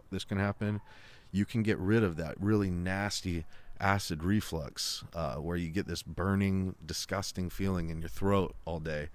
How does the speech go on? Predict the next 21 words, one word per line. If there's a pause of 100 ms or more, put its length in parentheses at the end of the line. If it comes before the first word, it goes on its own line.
(400)
You
can
get
rid
of
that
by
taking
sodium
bicarbonate
tablets, (420)
or, (160)
or
just
getting
baking
soda
and
mixing
it
up